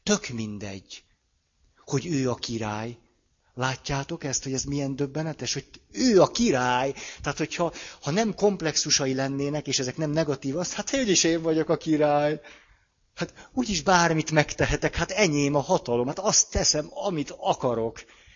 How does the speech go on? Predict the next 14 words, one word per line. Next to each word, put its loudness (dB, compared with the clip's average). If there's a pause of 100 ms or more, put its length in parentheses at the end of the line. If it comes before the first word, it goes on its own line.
(120)
De 0
hogy 0
nem 4
elég. -2 (1200)
Hanem -4
le 0
kell -2
fejezni, -2
ki -8
kell -2
nyírni, 0
meg -2
kell -4
alázni, -2